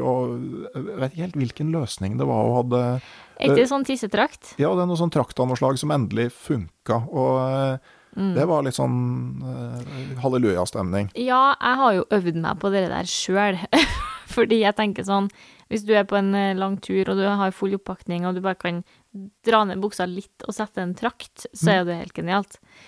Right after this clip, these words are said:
Speaker 2: Eller som du sier, ligge i teltet. Eh, men det, det å øve seg på det, det er så vanskelig, for det å stå som kvinne og skulle tisse,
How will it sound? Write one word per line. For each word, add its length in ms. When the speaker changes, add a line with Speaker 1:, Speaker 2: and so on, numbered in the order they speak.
Speaker 2:
Eller 320
som 160
du 80
sier, 160
ligge 240
i 120
teltet. 260
Eh, 560
men 320
det, 400
det 140
å 100
øve 300
seg 220
på 100
det, 160
det 220
er 80
så 160
vanskelig, 560
for 60
det 100
å 20
stå 540
som 160
kvinne 380
og 60
skulle 200
tisse, 540